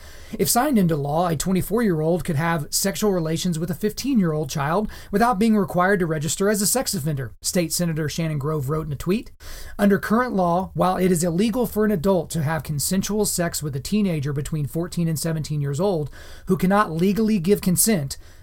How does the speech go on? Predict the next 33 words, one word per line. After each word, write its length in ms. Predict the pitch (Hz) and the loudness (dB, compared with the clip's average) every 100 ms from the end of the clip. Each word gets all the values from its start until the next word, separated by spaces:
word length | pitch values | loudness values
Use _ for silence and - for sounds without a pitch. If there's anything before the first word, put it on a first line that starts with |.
| - | -6
vaginal 480 | 151 185 180 226 247 | 0 0 2 2 2
intercourse 580 | 247 220 - 151 143 - | 2 2 2 -2 -2 -4
between 400 | 139 151 180 202 | -4 0 2 4
the 100 | 214 | 4
two 380 | 208 220 175 | 2 4 2
does 220 | 156 165 147 | 2 0 2
not 280 | 170 185 | 2 2
require 480 | 202 - 190 196 180 | 0 0 2 4 2
the 140 | 160 165 | 2 0
offender 320 | 151 190 175 | 0 0 2
to 80 | 160 | 0
be 160 | 156 | 0
listed 380 | 165 214 - 160 | 0 0 0 -2
on 140 | 165 | -2
the 60 | 165 | -2
state's 440 | - 165 165 - - | -2 -2 -2 -4 -4
sex 360 | - 180 175 | -2 -2 -2
offender 280 | 180 160 160 | -4 -2 -2
registry, 600 | 165 185 165 - 143 131 - - - | 0 0 -2 -4 -4 -6 -8 -16 -8
as 200 | 160 135 | -4 -2
long 260 | 156 190 208 | 2 4 4
as 80 | |
the 180 | 170 202 | 4 2
offender 440 | 208 220 233 175 165 | 2 2 2 2 2
is 200 | - 156 | -2 0
within 380 | 170 175 165 | 0 0 0
ten 380 | 131 - 196 220 | -2 0 2 4
years 420 | 233 220 220 214 | 4 4 2 2
of 80 | 196 | 2
age 460 | 202 175 135 117 - - - - - | 2 2 0 -4 -10 -16 -20 -14 -4
of 180 | 160 147 | 0 4
the 80 | |
minor. 400 | 175 175 143 - | 4 4 2 -2